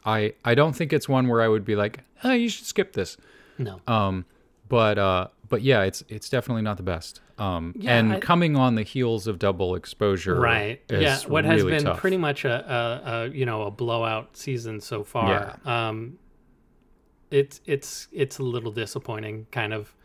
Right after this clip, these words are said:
Speaker 2: Um, I think we're gonna go into some good ones, you know, and we got a couple good ones coming up.
Speaker 1: Well, I hope so, 'cause
Speaker 2: <laughs>
Speaker 1: 'cause I'd like something to
Speaker 2: I
Speaker 1: be,
Speaker 2: know.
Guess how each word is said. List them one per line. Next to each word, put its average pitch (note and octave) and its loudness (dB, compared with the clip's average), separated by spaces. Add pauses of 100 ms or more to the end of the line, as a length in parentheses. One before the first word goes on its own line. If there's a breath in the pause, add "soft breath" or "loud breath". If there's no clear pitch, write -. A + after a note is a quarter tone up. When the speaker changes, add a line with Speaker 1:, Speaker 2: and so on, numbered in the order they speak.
(300 soft breath)
Speaker 2:
Um, G#2 -6 (140)
I - -16
think C3 -6
we're A#2+ -2
gonna A2+ -6
go G#2+ -6
into G#2+ -10 (100)
some A#2+ -4
good A2 0
ones, A2 -8 (140)
you B2 -4
know, G#2 -10 (160)
and B2 -10
we A2 -8
got A#2 -4
a G#2 -10
couple A2 -10
good G#2 -10
ones G2 -12
coming A2 -8
up. D#3+ -6
Speaker 1:
Well, A2 2
I G#2 2
hope A#2 -2
so, F2+ -2
'cause - -4
Speaker 2:
<laughs> - 0
Speaker 1:
'cause A#2 2
I'd B2 2
like C3 6
something B2 2
to G2 -2 (100)
Speaker 2:
I D3+ 0
Speaker 1:
be, F3 6
Speaker 2:
know. G3+ 6